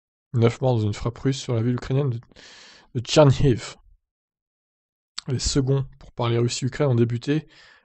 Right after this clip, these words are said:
à la frontière biélorusse-polonaise. À Kiev, la défense continue de se mettre en place. La carte des mouvements des troupes en Ukraine depuis huit jours.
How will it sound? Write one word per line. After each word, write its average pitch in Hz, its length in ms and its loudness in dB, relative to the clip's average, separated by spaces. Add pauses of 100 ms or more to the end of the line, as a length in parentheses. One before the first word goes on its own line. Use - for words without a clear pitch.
à - 60 -4
la 117 80 2
frontière 127 400 -2
biélorusse-polonaise. 117 1120 -2 (1400)
À - 80 -10
Kiev, 120 220 0
la 117 80 2
défense - 320 -4
continue 120 260 -4
de 117 60 -16
se - 100 -10
mettre 113 240 -4
en 117 80 -4
place. 147 720 -2 (2250)
La 135 80 -4
carte 123 160 0
des 120 80 4
mouvements 117 280 2
des 110 160 0
troupes 131 340 -4
en 120 100 -2
Ukraine 131 340 0
depuis 135 480 -4
huit 147 300 2
jours. 160 760 -2